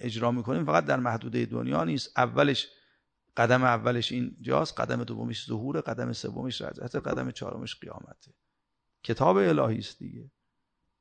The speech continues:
حالا یه عده‌ای حسادت می‌ورزن و نحن المحسودون. خب اونایی که حسادت می‌ورزن چی کار می‌کنن؟ می‌تونن این طرح رو پیاده کنن یا نه؟ تنها کاری که می‌کنن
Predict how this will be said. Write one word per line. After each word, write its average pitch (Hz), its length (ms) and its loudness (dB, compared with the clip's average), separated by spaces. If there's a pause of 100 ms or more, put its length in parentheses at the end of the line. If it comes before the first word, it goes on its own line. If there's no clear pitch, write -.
(640)
حالا 175 260 8
یه 208 80 10
عده‌ای 196 260 6
حسادت 139 460 6
می‌ورزن 110 580 -8 (320)
و 123 100 -4
نحن 113 240 -2
المحسودون. 104 760 -12 (640)
خب - 100 -6
اونایی 147 200 2
که 143 100 -2
حسادت 120 440 0
می‌ورزن 117 420 0
چی - 140 0
کار 139 220 4
می‌کنن؟ 131 400 0
می‌تونن 151 420 0
این 170 100 0
طرح 156 200 -2
رو 156 120 -4
پیاده 143 380 -2
کنن 135 340 -4
یا 143 140 0
نه؟ 147 100 0
تنها - 340 -4
کاری - 240 -4
که - 120 -8
می‌کنن - 480 -2